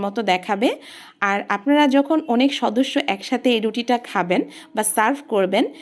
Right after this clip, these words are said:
রুটিটা ছিঁড়তে বা কাটতে কোনো অসুবিধা হবে না, খুব সুন্দরভাবে সহজভাবে আলাদা করতে পারবেন। আর এই যে চলে আসলো ডিমের কুসুম,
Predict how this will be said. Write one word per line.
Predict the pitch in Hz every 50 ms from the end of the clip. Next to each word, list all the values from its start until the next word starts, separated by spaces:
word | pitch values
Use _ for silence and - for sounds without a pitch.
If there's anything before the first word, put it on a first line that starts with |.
| - - - - -
রুটিটা | 233 233 240 269 262 294 302 302 294 - - -
ছিঁড়তে | - 269 269 277 - - 330 -
বা | 277 262 247 247 - 254
কাটতে | 247 247 254 - _ 285 403 415 -
কোনো | 277 240 - - - 202
অসুবিধা | 214 - - 247 214 226 208 214 233 226 202
হবে | 190 165 170 170 170 196
না, | 285 480 - - - - - - _ _ _ -
খুব | 339 339
সুন্দরভাবে | - - - 277 262 262 294 285 285 302 285 277 403 466
সহজভাবে | 440 - 247 214 208 202 220 226 226 247 453 -
আলাদা | 190 185 165 165 165 170
করতে | 165 - 165 160 - - 170
পারবেন। | - 160 151 156 - - - - 185 - - - - - - - _
আর | - 190 196 190 - -
এই | 254 285 302
যে | 285 349 359
চলে | 359 330 311 302 311 320 311
আসলো | 302 311 311 320 302 233 202
ডিমের | 214 214 233 240 233 -
কুসুম, | - 208 202 - 247 269